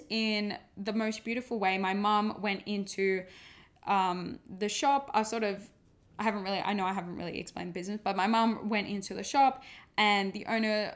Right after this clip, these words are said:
um, they're expanding their business. They're moving a street away and they're really, really expanding and growing their business. And it just so happened that mum was saying that, you know, my daughter, she's looking for a job,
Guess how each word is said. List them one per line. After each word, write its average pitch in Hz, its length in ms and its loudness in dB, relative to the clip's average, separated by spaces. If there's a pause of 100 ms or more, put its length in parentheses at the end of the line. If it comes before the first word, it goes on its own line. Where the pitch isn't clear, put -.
um, 190 280 2
they're 202 160 0
expanding 196 500 -2
their 180 140 -4
business. 240 560 0
They're 190 600 4
moving 202 580 0
a 190 100 -6
street 214 360 -2
away 196 480 2
and 185 320 -2
they're 196 100 -2
really, 240 420 0
really 202 220 2
expanding 190 440 -4
and 185 160 -6
growing 175 300 -4
their 185 80 -8
business. - 520 -4
And 185 320 -4 (880)
it 233 140 2
just 196 180 0
so 208 140 0
happened 190 460 0
that 185 280 2
mum 196 480 0
was 190 280 -4
saying 180 400 -2
that, 175 280 -2
you 240 60 -2
know, 220 300 4 (680)
my 220 180 4
daughter, 214 360 2
she's 202 240 -2
looking 196 180 -6
for 190 100 -6
a 190 120 -2
job, 254 400 6